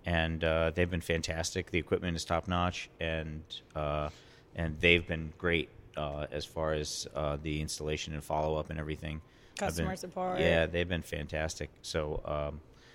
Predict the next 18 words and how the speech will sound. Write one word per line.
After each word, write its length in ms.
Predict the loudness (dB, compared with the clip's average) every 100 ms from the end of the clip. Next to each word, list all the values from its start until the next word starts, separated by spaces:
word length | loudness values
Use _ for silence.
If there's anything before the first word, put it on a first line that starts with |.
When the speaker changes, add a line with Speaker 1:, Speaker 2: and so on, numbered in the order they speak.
| -20 -20 -14 -2
Speaker 1:
uh, 140 | 0 4
Eric 320 | 4 4 4
was 120 | -2
just 220 | -2 -2 2
back 360 | 2 2 -4
to, 280 | -6 -4 0
uh, 120 | 0 0
commission 420 | 0 -2 -2 -4
the 60 |
canning 400 | -4 -2 0 0 0
line. 400 | 0 0 -2 -6 -12 -20 -20 -12
Uh, 240 | -8 -8 -8
so 140 | -6
our, 120 | -6 -6 -8
our 100 | -8
canning 300 | -4 -2 0
line 200 | 0 -2
is, 220 | -2 -6